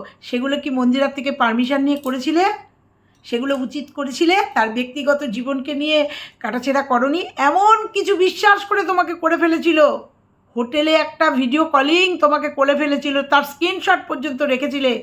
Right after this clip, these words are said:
তুমি কি কল রিভিল করনি? হ্যাঁ, জ্যোতিষ গণনা, অতিরিক্ত ভালো জ্যোতিষ হলে না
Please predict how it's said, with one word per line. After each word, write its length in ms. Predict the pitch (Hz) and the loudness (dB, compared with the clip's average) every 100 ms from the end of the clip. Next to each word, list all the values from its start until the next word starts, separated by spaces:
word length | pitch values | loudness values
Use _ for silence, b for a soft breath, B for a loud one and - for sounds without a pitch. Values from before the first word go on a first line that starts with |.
| b b b _ - | b b b _ -8
তুমি 140 | 220 233 | -6 -6
কি 60 | 247 | -6
কল 140 | 226 220 | -4 -2
রিভিল 200 | 233 262 247 | -2 -2 0
করনি? 320 | 233 226 254 339 B B - | 0 2 0 -2 B B 0
হ্যাঁ, 340 | 233 311 359 247 190 B B 185 | 4 6 6 2 -2 B B 2
জ্যোতিষ 460 | 302 330 403 415 269 226 | 2 4 4 4 4 4
গণনা, 400 | 254 285 330 302 233 B B - 285 | 4 6 4 4 4 B B 0 0
অতিরিক্ত 460 | 302 359 370 349 381 285 190 | 2 2 2 0 0 2 4
ভালো 260 | 226 294 349 294 | 4 6 4 2
জ্যোতিষ 260 | 294 330 320 | 2 2 4
হলে 160 | 320 339 | 4 4
না 80 | 415 | 6